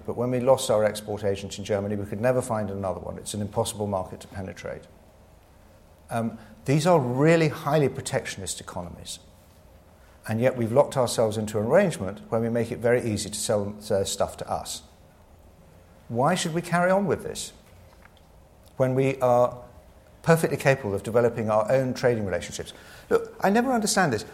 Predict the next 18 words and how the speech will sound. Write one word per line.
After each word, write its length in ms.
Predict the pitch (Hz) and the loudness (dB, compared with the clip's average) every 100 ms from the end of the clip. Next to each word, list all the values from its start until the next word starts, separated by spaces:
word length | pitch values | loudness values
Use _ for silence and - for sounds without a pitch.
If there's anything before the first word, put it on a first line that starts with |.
| - | -4
We 120 | - 185 | 4 6
are 80 | |
the 120 | 175 175 | 6 2
sixth 420 | - 254 - - | 2 2 2 6
largest 360 | 180 127 123 | 8 6 0
economy 400 | 131 - 120 107 | -2 -2 -2 -2
in 120 | 98 101 | -4 -6
the 60 | |
world. 400 | 87 60 - 139 - - - - | -8 -8 -8 -10 -12 -20 -20 -10
We're 140 | - 165 | 2 4
not 240 | 190 208 | 6 4
a 40 | 214 | 0
pinprick. 600 | - 120 95 - 76 - - - - - - - - - - - | 0 0 0 -6 -8 -12 -20 -20 -20 -20 -20 -20 -20 -20 -16 -2
And 140 | 160 | 2
yet, 200 | 170 185 | 4 4
for 80 | 170 | 2
some 260 | 156 208 185 | 4 4 6
reason, 420 | 156 127 90 | 4 2 -4